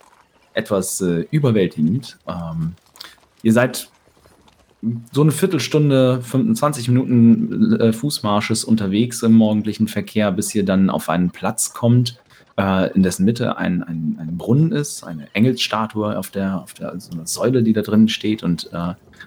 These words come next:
aus deren Trompete dann so eine Wasserfontäne quasi in das, äh, Brunnenbecken, ähm, vor sich hin plätschert. Und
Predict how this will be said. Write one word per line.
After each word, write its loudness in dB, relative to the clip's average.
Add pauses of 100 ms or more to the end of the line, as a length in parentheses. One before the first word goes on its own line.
aus -8
deren 0
Trompete -2
dann 0
so -2
eine 0
Wasserfontäne -4
quasi -4
in -4
das, -6
äh, -2
Brunnenbecken, 0 (720)
ähm, -2
vor -4
sich -4
hin 2
plätschert. -4
Und 0